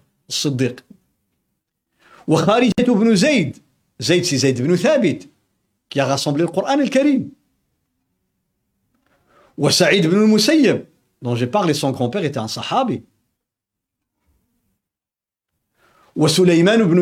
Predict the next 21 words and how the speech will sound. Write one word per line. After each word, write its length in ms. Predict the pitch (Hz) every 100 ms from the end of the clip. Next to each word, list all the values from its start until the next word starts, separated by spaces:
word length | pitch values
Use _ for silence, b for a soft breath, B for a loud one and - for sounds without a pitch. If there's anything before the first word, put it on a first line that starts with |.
| 175
Yasar. 520 | 170 208 262 156 - _ _ _ _ _ _ _ _ _ _ _ _ _ b b
Wa 120 | 147 170
Ubaydullah 560 | 170 156 147 147 202 175
ibn 160 | 135 151
Abdillah 400 | 131 123 147 185
ibn 140 | 143 143
Utba 200 | 180 151
ibn 200 | 139 165 185
Mas'ud. 400 | 180 175 269 170 - _ _ _ _ _ _ _ _ _ _ _ _ _ _ _ _ _ _ _ _ _ _ _ _ _ -
Wa 400 | 143 170 170 170
Salim 460 | - 190 247 247
ibn 120 | 185 190 156
Abdillah 300 | 135 175 214 156
ibn 100 | 170 196
Umar 320 | 285 165 117
ibn 140 | 117 127
al-Khattab. 600 | 123 170 165 285 262 _ _ _ _ _ _ _ _ _ _ _ _ _ _ _ -
نتحدث 760 | 110 104 113 135 175 196 254 220
عن 120 | 165
ورثة 560 | 175 311 254 202 190 160
علم 480 | 262 285 214 226